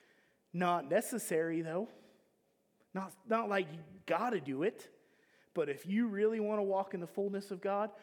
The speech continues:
get baptized by the Holy Spirit. And we do this as churches, right? Like, it's like we almost decide we're gonna pick one or we're gonna pick the other, but not both.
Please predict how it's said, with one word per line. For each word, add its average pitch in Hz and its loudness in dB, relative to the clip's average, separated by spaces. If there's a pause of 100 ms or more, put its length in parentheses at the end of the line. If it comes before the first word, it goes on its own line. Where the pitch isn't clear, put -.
(180)
get 190 2
baptized 131 -6
by 135 -2
the 123 -4
Holy 131 -4
Spirit. - -2 (1500)
And 247 4
we 330 6
do 403 6
this 359 4
as 349 2
churches, 370 2
right? 320 4
Like, 349 4
it's 294 0
like 302 4
we 294 2
almost 311 2
decide 285 -2
we're 294 -4
gonna 294 -2
pick 196 0
one 320 0
or 339 2
we're 269 0
gonna 262 0
pick 247 -4
the 247 -2
other, 233 2
but 190 -2
not 208 0
both. 190 2